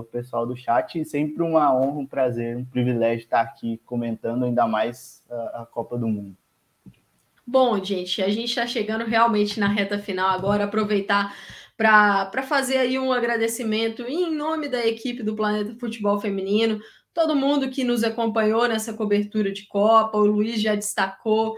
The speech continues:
Speaker 2: é, uma cobertura longa, um mês árduo com a nossa cobertura de lives, a galera da redação, o pessoal das redes, o pessoal das artes, e a gente agradece muito a audiência de vocês,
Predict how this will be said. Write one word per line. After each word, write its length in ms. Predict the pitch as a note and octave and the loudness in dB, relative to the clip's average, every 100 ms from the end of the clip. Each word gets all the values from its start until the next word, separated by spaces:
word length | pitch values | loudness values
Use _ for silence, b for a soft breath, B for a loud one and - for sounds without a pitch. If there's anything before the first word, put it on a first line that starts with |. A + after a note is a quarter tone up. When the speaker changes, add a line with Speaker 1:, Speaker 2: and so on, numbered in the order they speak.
| B B | B B
Speaker 2:
é, 560 | A3+ A3+ A3+ A3+ A3 A3 | -2 0 2 2 4 2
uma 220 | A3+ B3+ | 0 0
cobertura 540 | C4+ B3+ C4 C#4 B3+ B3+ | 2 2 0 0 0 2
longa, 600 | B3+ C4 E4+ D#4+ F#4 F#4 - _ _ | 4 4 2 2 0 -2 -10 _ _
um 180 | B3+ C4+ | -4 0
mês 440 | B3 B3+ C4+ C4 B3 | 4 8 6 6 6
árduo 800 | C4 D#4+ D#4+ B3+ C#4 D4 D4 - | 8 10 8 4 -2 -2 -4 -6
com 200 | B3 B3 | -4 -2
a 100 | A#3 | 0
nossa 280 | A3+ A#3 A3+ | 0 -2 -4
cobertura 500 | G#3+ A3 A3 G3+ F#3 | -2 -2 -2 -4 -2
de 140 | G3 | 0
lives, 640 | G3 A#3+ C4+ A#3+ A3+ G#3 | 4 6 6 6 2 -2
a 80 | A3+ | 0
galera 360 | G#3+ G#3+ A3 G#3 | 2 0 0 -2
da 80 | |
redação, 800 | A3+ G#3+ G3+ C#3+ - A#3+ A#3+ A3 | -4 -4 -4 -6 -8 -6 -2 -2
o 80 | G3+ | -2
pessoal 440 | A3 G#3+ A3 G#3+ | -2 -2 -2 -2
das 300 | G3+ - - | -2 -6 -4
redes, 360 | G#3+ A3 G#3 G3+ | 0 2 0 -2
o 80 | G#3 | -6
pessoal 420 | G#3+ G#3 G3+ G3+ | -6 -4 -4 -2
das 260 | F#3 F#3+ G3 | -2 -4 2
artes, 560 | G#3 G#3+ - - G3+ B B B B | 4 4 0 -10 -10 B B B B
e 240 | A3 A#3 A3+ | -8 -4 0
a 80 | G#3+ | 0
gente 260 | A3 G#3+ | 0 0
agradece 540 | A3+ A3 G#3+ A3 A3 A#3+ | 0 2 2 0 -4 -4
muito 300 | A3+ C4 B3+ | -4 -2 2
a 120 | A#3+ | 4
audiência 680 | B3 G#3+ A3+ A3 A#3+ A#3+ A3+ | 4 2 -2 -4 -4 -4 -6
de 140 | G3+ | -4
vocês, 720 | G#3 G3+ G3 - G#3 G#3+ G#3 | -2 -2 -4 0 2 2 -2